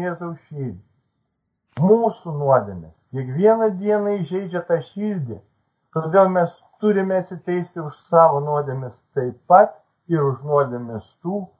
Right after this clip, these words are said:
kurie nesimeldžia Jėzaus širdžiai, nemaldauja jos, kurie jos neprisimena. Tai yra pagrindinė visų maldų, litanijų,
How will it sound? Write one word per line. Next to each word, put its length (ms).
kurie 200
nesimeldžia 760
Jėzaus 400
širdžiai, 600
nemaldauja 920
jos, 260
kurie 240
jos 280
neprisimena. 840
Tai 280
yra 200
pagrindinė 720
visų 320
maldų, 540
litanijų, 880